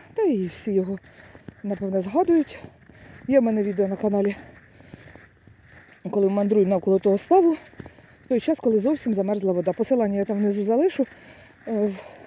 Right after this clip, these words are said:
в прикріпленому коментарі. Ну, це на, це на Ютубі, звичайно, таке можна. Так, ми пройшли мимо нашого садочка. Побілені дерева, красивий. Нас закладає син тут новий садок.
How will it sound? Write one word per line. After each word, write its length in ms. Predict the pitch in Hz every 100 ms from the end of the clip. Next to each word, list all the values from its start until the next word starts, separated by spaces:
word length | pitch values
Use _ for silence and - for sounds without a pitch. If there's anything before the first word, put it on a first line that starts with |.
| - - - - - _ - - -
в 60 | 202 - -
прикріпленому 600 | 247 240 220 220 220 202
коментарі. 640 | 226 226 214 226 202 185 - - - - - _ _ - _ 269
Ну, 120 | 247
це 120 | 233
на, 100 | 233
це 180 | - 247
на 100 | 254
Ютубі, 420 | 285 - 180 175
звичайно, 460 | - 190 - 190 190 -
таке 220 | - -
можна. 320 | 180 185 202 202 - -
Так, 320 | 233 226 214
ми 200 | 226 240
пройшли 340 | 233 233 - 226
мимо 180 | 214
нашого 280 | 208 208 226
садочка. 680 | - 226 165 156 160 - 330 - - - - - -
Побілені 440 | - 202 214 202 190
дерева, 440 | 180 175 233 330 359 -
красивий. 560 | - 175 - 294 311 - - - - - _ -
Нас 140 | 233
закладає 440 | 214 - 196 254 240
син 180 | 247
тут 140 | 220 202
новий 180 | 180 220
садок. 380 | 214 165 -